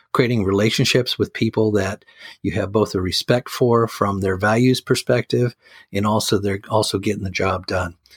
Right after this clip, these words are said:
So develop, uh, relationships, mentor relationships, formal, informal, whatever it might be. But, uh,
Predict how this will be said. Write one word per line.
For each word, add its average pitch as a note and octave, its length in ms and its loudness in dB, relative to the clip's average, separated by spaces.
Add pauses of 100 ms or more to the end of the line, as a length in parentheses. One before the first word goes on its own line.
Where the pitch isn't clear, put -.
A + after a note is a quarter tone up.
(280)
So - 140 0
develop, G#2+ 580 2
uh, G2 220 0
relationships, G2+ 760 0
mentor A2 380 0
relationships, G2 800 -2
formal, A#2+ 640 0
informal, A2 560 0
whatever A2 380 2
it G#2 80 -8
might G#2 260 -2
be. G#2 300 0 (560)
But, - 340 -2
uh, F#2+ 240 2